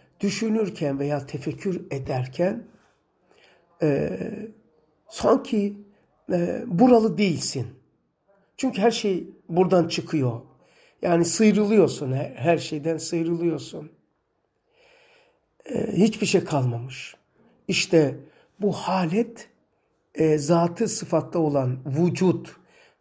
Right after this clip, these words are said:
vücudu, vücut aynadarlık ediyorsun o an. Sen kendine ne, kendini ne zannediyorsan,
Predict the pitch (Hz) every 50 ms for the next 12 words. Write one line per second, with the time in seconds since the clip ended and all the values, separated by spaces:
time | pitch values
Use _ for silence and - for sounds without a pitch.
0 | - 151 165 202 175 - 170 170 147 160 196 226 262 - - - - _ _ _
1 | - 165 175 170 214 214 - - 170 165 165 160 151 147 151 139 131 127 131 -
2 | 143 127 - 143 127 123 - - 165 - - - 180 151 135 117 110 113 - -
3 | _ _ _ _ _ _ _ - - _ _ _ _ _ _ _ _ _ _ _
4 | _ _ _ _ _ _ _ _ _ _ _ _ _ _ - - _ - - -
5 | - - - - _ - - - 254 254 262 254 254 - - - _ _ _ _
6 | _ _ _ _ _ _ _ - 202 208 214 214 180 220 220 220 214 196 185 180
7 | 185 214 254 262 208 170 - - - _ _ _ _ _ _ _ - 196 202 208
8 | 190 170 220 226 226 208 185 180 208 240 226 - 226 196 180 170 160 147 135 160
9 | 180 208 220 202 - - 170 151 165 208 - -